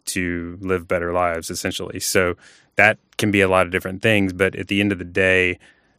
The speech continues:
uh, a lot of it is helping them develop those, like, foundational habits, like you're kinda hitting on,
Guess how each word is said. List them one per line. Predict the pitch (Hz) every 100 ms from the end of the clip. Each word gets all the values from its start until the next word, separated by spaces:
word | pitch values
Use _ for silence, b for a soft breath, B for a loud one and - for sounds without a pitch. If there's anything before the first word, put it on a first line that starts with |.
| -
uh, | - 92 92
a | 85
lot | 95 95 95
of | 95 92
it | 87
is | 87 87 85 -
helping | 98 90 90
them | 90 87 85
develop | 87 87 87
those, | 92 87
like, | 90 90 -
foundational | 90 90 87 87 95 87
habits, | 87 87 87 87 - - - -
like | 92 -
you're | 95
kinda | 87 90 85
hitting | 90 87 87
on, | 85 87 87